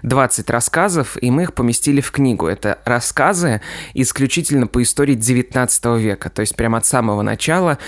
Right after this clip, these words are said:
от убийства Павла Первого, то есть заговорщиками, да, последнего дворцового переворота, и до деятельности и изобретения цветной фотографии Прокудиным Горским. Это такие очень интересные, необычные рассказы,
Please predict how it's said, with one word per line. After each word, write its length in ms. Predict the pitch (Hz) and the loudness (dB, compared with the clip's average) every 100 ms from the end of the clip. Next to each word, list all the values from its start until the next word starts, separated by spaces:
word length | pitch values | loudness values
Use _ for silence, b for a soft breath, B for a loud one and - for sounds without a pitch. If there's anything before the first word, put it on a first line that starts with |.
| B B | B B
от 300 | 120 120 - | 0 0 0
убийства 600 | 135 120 131 117 - 104 | -2 2 2 2 -2 -2
Павла 360 | - 113 107 107 151 | 0 0 0 -2 0
Первого, 320 | 190 175 120 | 0 0 0
то 120 | 110 | -2
есть 140 | 104 98 | -2 -2
заговорщиками, 800 | 117 117 113 110 - - 101 110 | 0 0 0 -2 -6 -4 -2 0
да, 120 | 131 | 0
последнего 500 | 113 - 117 104 104 | -2 0 0 0 -2
дворцового 520 | 101 113 - 104 107 | -2 -4 -2 -2 -2
переворота, 520 | - 127 135 208 208 | -2 0 2 0 -2
и 220 | - - | -6 -2
до 320 | 127 131 175 185 | 0 2 2 0
деятельности 840 | 139 135 156 143 131 123 - 104 B B B | 2 4 4 2 2 2 0 -4 B B B
и 100 | 127 | 0
изобретения 520 | 123 117 123 151 147 | 2 2 2 2 0
цветной 260 | - 117 131 | 0 0 0
фотографии 800 | - 110 123 147 123 117 113 104 | 0 -2 0 0 0 0 0 0
Прокудиным 580 | 110 117 139 135 127 | -4 0 2 4 4
Горским. 460 | 127 135 - - - | 2 0 0 -4 -2
Это 160 | 135 120 | -2 0
такие 260 | 131 147 | 0 2
очень 240 | 135 135 131 | 2 2 2
интересные, 500 | 139 147 147 - 120 | 2 2 2 2 2
необычные 480 | 117 135 127 107 | 2 0 0 -2
рассказы, 440 | 107 117 - 202 | -2 -2 -2 -2